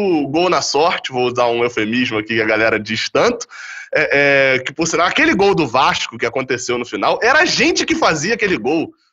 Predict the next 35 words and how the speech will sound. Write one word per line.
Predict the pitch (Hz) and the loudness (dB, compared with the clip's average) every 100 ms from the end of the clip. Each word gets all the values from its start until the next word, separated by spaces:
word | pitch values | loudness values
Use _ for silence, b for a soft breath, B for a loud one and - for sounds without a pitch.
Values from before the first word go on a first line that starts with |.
| - | -6
Não | 165 | 0
era | 277 | 2
o | 285 | 2
Vasco, | 139 135 110 147 | 2 0 0 0
era | 233 | 2
a | |
gente | 370 214 262 247 175 | 2 2 0 0 -4
que | 190 185 B - | -4 -4 B -4
um | 185 | -4
chute | - 240 214 | -2 -4 -4
de | 175 | -2
longe, | 170 165 233 214 | 0 2 2 2
o | 208 | 2
atacante | 180 175 202 180 | 0 -2 -4 -2
dominava | 202 208 180 190 196 | 0 0 0 0 0
errado, | 170 147 208 226 311 - B B | 0 2 2 2 -2 -6 B B
né, | 180 | -2
o | 196 | 0
Ca-, | 208 214 208 175 | 0 2 2 0
Caio | 185 196 | 0 0
Paulista, | 196 180 202 202 | 0 0 0 0
a | |
bola | 190 202 | 0 0
sobrava, | 202 165 151 202 | 0 -2 0 -2
ele | 202 | -2
fazia | 190 185 170 180 | -2 -2 0 -2
o | |
gol, | 143 208 | 0 0
dois | 208 208 190 | 2 0 2
a | 156 | 0
zero, | 160 196 | 0 0
tava | 208 208 | 0 -2
todo | 208 | -2
mundo | 190 202 | -6 -6
feliz. | 233 220 165 127 | -2 0 0 -6